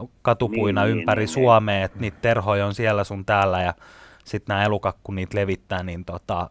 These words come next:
Speaker 2: Joo.
Speaker 1: ne pikkuhiljaa sitten levii siitä.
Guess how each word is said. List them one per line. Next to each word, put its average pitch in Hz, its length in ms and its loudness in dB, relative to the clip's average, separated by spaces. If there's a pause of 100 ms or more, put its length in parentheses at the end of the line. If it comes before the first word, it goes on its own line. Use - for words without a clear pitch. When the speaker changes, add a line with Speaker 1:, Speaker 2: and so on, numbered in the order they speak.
(120)
Speaker 2:
Joo. 101 440 0 (580)
Speaker 1:
ne 110 200 -4
pikkuhiljaa 139 580 0
sitten 95 380 -6
levii 73 320 -12
siitä. - 300 -16